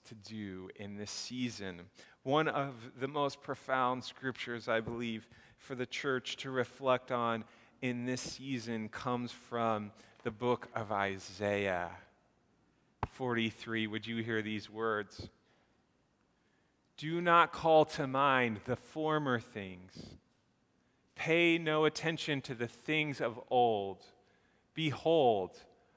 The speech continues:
I am about to do something new.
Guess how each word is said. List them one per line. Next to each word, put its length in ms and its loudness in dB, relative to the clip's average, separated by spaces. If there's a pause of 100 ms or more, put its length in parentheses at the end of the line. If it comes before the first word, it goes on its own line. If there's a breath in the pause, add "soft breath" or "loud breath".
(140 soft breath)
I 460 2
am 180 -2
about 540 6
to 100 -10
do 460 -6
something 1120 -6
new. 580 -4